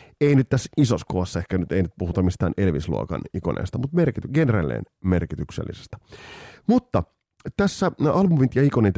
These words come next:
-sarjassa on tarkoitus aina silloin tällöin ottaa tuttuja hahmoja ja käydä läpi heidän keskeisiä vaikutteitaan, keskeisiä, ää, levyjään, keskeisiä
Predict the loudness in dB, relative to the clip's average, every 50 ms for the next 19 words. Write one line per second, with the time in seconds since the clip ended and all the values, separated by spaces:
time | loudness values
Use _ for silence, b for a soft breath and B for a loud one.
0 | -2 -4 -2 0 2 2 2 2 0 0 -2 -4 -2 2 4 4 6 6 4 4
1 | 4 2 0 0 0 0 0 0 -2 -2 -2 -2 -2 -2 -4 -2 0 2 2 2
2 | 2 2 4 4 2 2 2 0 2 2 2 2 0 -2 _ _ -4 -2 -2 -2
3 | -2 -4 -6 -2 -2 -2 -2 _ -2 0 2 2 2 2 0 2 2 2 2 2
4 | 2 0 -2 -6 -10 -12 -6 -2 0 0 2 2 0 0 -2 -2 -2 0 0 0
5 | 0 0 -2 -6 -8 B B B B B B B B B 0 0 0 0 0 -2
6 | -2 0 0 -2 -2 0 0 -2 -2 -2 -4 -8 -10 -8 -8 -8 -6 -6 -8 -6
7 | -6 -6 -8 -8 _ _ _ _ _ _ _ _ _ _ _ _ _ _ -18 -14
8 | -6 0 0 0 0 2 0 0 0 2 0 0 0 0 0 -2 -2 -2 -2 -2
9 | -2 -2 -2 -4 -4 -4 -2 0 0 2 2 4 4 4 4 4 2 2 2 0
10 | -2 -2 0 0 0 0 2 2 0 0